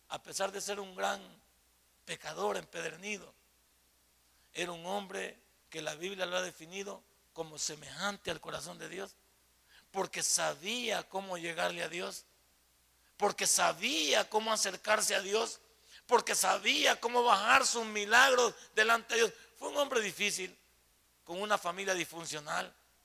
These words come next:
con problemas, pero fue un hombre que la Biblia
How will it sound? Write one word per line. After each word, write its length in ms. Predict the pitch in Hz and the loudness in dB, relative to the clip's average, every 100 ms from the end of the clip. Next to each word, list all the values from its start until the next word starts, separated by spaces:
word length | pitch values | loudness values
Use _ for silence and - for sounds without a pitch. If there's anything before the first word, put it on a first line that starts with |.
| _ _ _ _ | _ _ _ _
con 220 | - 208 185 | 0 0 0
problemas, 760 | 185 175 180 240 240 - - - _ _ _ _ - | -2 0 4 4 4 0 -4 -12 _ _ _ _ -4
pero 220 | 170 156 | -4 -4
fue 160 | 151 | -8
un 100 | 180 | -6
hombre 460 | 185 214 226 233 226 _ _ _ _ _ _ _ _ _ _ _ _ - | -2 -2 -2 -6 -6 _ _ _ _ _ _ _ _ _ _ _ _ -12
que 140 | 170 | -8
la 140 | 156 147 | -6 -6
Biblia 600 | 196 254 226 214 202 | -6 -6 -6 -2 -2